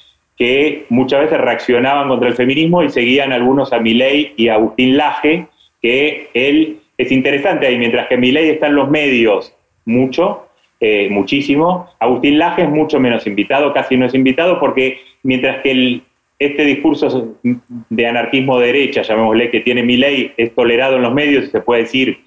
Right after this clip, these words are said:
en los medios que hay que, eh, dinamitar el Banco Central, no es tan tolerado el discurso antifeminista de Agustín Laje, que tiene muchos seguidores en las redes, pero no lo invitan a los medios. Muchos jóvenes seguían a los dos, a Laje, que tiene un discurso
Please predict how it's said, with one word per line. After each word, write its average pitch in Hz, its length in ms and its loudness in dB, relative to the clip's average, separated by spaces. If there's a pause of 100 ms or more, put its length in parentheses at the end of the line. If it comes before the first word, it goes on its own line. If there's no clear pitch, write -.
(140)
en 113 100 0
los 113 100 0
medios 131 300 0
que 117 80 -2
hay 113 100 -2
que, 113 80 0
eh, 104 340 2
dinamitar 110 440 0
el 131 100 2
Banco 127 240 0
Central, 147 640 0 (280)
no 131 160 2
es 143 100 -2
tan 147 180 -2
tolerado 139 380 2
el 143 60 0
discurso - 360 -2
antifeminista 123 640 0
de 123 60 2
Agustín 127 380 0
Laje, 156 360 0
que 131 80 0
tiene 131 220 0
muchos 139 280 0
seguidores 135 480 0
en 127 80 0
las 123 160 0
redes, 147 480 0 (380)
pero 117 220 0
no 131 520 0
lo 113 100 2
invitan 123 340 0
a 117 40 0
los 117 160 0
medios. 110 440 2 (300)
Muchos 175 300 0
jóvenes 190 320 0
seguían 160 300 0
a 156 40 0
los 139 160 2
dos, 131 460 0 (480)
a 117 120 0
Laje, 156 440 0
que 135 100 -2
tiene 147 180 0
un 143 40 2
discurso 135 520 -2